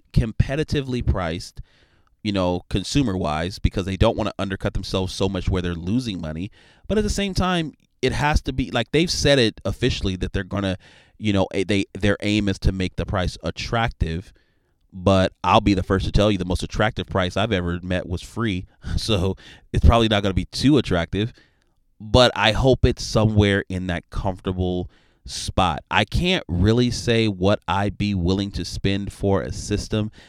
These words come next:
That's still really hard, but based on what I saw today, I don't think I'd blink twice about whatever it was.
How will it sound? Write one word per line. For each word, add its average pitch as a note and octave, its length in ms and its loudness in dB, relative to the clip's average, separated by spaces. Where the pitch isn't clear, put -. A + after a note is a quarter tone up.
That's F#2+ 260 0
still G#2+ 520 4
really G2 340 2
hard, G2 520 -2
but F#2+ 460 4
based A#2 360 0
on A2 300 0
what G2 220 0
I F2+ 160 0
saw G2+ 500 -2
today, G2+ 580 -4
I F#2+ 80 2
don't G2 160 -2
think F#2+ 200 -2
I'd F2+ 180 -2
blink F2+ 280 -6
twice - 540 -6
about D#2+ 320 -6
whatever E2+ 460 -4
it A#1 100 -10
was. D#2 400 -6